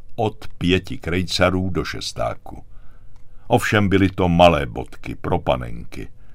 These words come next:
a musel jsem si pro ně také udělat kopyta. Avšak peníze, které jsem za ně utržil, mi otec ponechal.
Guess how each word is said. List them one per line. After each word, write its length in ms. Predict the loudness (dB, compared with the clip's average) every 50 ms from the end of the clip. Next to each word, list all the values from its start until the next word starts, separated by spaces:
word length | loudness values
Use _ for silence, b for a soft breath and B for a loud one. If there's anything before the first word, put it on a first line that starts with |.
| b b b
a 100 | -2 -2
musel 320 | 0 0 -2 0 0 0 0
jsem 220 | 0 0 0 -2
si 160 | -2 -2 -4
pro 240 | -4 -4 -2 -2 0
ně 160 | 0 -2 -2
také 360 | -2 -4 -6 -4 -2 -4 -4 -4
udělat 460 | -6 -6 -6 -4 -4 -4 -4 -6 -6
kopyta. 600 | -6 -8 -6 -6 -6 -10 -10 -10 -10 -10 -10 -10 -12 -14 -14 -12 -12 -10 -10 -10 -10 -12 -12 b b b b b
Avšak 420 | 0 0 0 0 -2 -2 -4 -4 0
peníze, 640 | 2 4 4 4 4 4 2 0 -2 -4 -6 -6
které 340 | -6 -2 -2 0 0 0 -2
jsem 260 | -2 -2 -2 -2 -2
za 140 | -2 0 -2
ně 140 | -2 -2 -4
utržil, 720 | -6 -6 -2 -2 0 0 -2 -2 -6 -6 -8 -8 -10 -10 -12 b b b b b b
mi 140 | -6 -6 -4
otec 420 | -4 -6 0 2 2 2 2 0
ponechal. 720 | 0 2 2 2 2 0 -2 -6 -8 -8 -8 -8 -10 -12